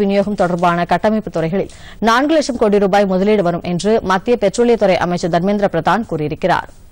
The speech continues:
புதுதில்லியில் நேற்று இயற்கை எரிவாயு துறையில் வளர்ந்து வரும் வாய்ப்புகள் என்ற தலைப்பில் நடைபெற்ற கருத்தரங்கில் பேசிய அவர்,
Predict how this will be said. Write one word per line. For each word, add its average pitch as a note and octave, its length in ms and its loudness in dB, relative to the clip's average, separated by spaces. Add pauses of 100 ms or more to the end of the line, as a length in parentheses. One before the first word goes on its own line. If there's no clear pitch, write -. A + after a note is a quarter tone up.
(480)
புதுதில்லியில் C#4+ 520 4
நேற்று G#3+ 360 2
இயற்கை A#3+ 420 2
எரிவாயு G#3 420 4
துறையில் G3 380 2
வளர்ந்து G#3 280 2
வரும் G#3 220 0
வாய்ப்புகள் F#3+ 420 -2
என்ற F3 220 -4
தலைப்பில் F3 320 -2
நடைபெற்ற E3 480 0 (140)
கருத்தரங்கில் G#3 580 0
பேசிய E3+ 320 -2 (100)
அவர், F#3 220 0